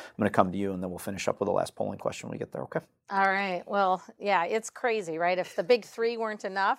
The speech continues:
Speaker 2: and it is very complicated, there still is a number, another, a number of other tax reform items. Hopefully these ones aren't as material and they're more clear, but the one sixty-eight full expensing, many states haven't adopted that.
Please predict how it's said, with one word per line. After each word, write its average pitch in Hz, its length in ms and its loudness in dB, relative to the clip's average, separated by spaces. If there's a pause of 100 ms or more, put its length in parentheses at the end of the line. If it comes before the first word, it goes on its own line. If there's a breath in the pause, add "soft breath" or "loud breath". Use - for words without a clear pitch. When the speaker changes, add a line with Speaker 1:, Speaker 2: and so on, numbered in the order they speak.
Speaker 2:
and 190 100 -8
it 185 100 -6
is 190 200 -6
very 185 240 -2
complicated, 202 880 -4 (400 soft breath)
there 220 160 2
still 214 380 -2
is 208 100 -2
a 185 60 -6
number, 190 320 -4
another, 202 540 0
a 190 60 -4
number 202 440 -2
of 165 80 -2
other 185 260 0
tax 170 340 -4
reform 180 380 -6
items. 190 540 -2
Hopefully 202 420 -2
these 185 240 -6
ones 185 180 -6
aren't 180 280 -2
as 175 280 2
material 180 600 0
and 170 120 -2
they're 165 120 -2
more 165 240 -2
clear, 185 580 -2 (380 soft breath)
but - 100 0
the 208 80 0
one 196 180 -2
sixty-eight 180 560 -4
full 175 220 2
expensing, 196 540 -6
many 175 180 -2
states 175 400 -2
haven't 165 240 0
adopted 170 480 -2
that. 175 340 4